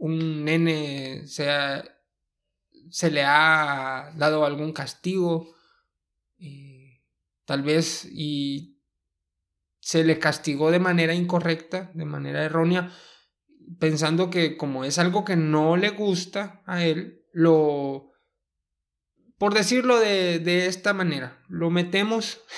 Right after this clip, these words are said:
<laughs> al niño a una habitación con poca, eh, luz, con poca claridad,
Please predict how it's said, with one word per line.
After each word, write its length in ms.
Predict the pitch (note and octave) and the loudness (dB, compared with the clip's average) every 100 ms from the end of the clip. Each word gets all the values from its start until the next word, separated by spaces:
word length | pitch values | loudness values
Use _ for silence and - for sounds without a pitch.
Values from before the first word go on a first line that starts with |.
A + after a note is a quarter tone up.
| - | 0
<laughs> 800 | F3 - - - _ _ _ - | 0 -2 -16 -20 _ _ _ -12
al 360 | D#3+ D3 C#3+ | -8 -6 -2
niño 500 | D#3+ F3+ G3+ G#3 - - - | 4 4 4 -2 -10 -20 -10
a 160 | D3+ | -6
una 440 | D3 E3 E3+ E3+ D#3+ | -2 0 2 2 2
habitación 760 | D3+ D3 C#3 - D3+ D#3+ F#3 | 0 -2 -6 -4 -2 -2 -2
con 300 | F3+ C#3 C3+ | -6 -8 -6
poca, 680 | D3+ D3 D3+ C#3+ C3+ D3 F3 _ | -8 -6 -6 -6 -8 -12 -18 _
eh, 460 | C3+ C3+ C3+ C#3+ C#3 | -14 -12 -12 -14 -6
luz, 520 | D#3 G#3 - - _ _ | -2 -2 -4 -12 _ _
con 220 | - C#3 | -14 -12
poca 240 | - - C#3 | -12 -14 -12
claridad, 640 | C3+ C3 B2+ D3 F3 - | -12 -10 -6 -6 -6 -12